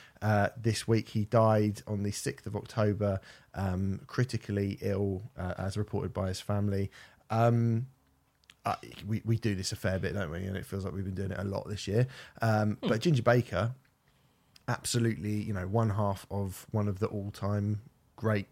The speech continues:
Speaker 1: rhythm sections with Jack Bruce in Cream. Um, a <laughs> genuinely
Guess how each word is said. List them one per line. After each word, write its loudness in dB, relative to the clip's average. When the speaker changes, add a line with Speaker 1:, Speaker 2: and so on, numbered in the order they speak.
Speaker 1:
rhythm -2
sections -2
with -6
Jack 0
Bruce -2
in -2
Cream. 2
Um, 0
a 6
<laughs> 0
genuinely 6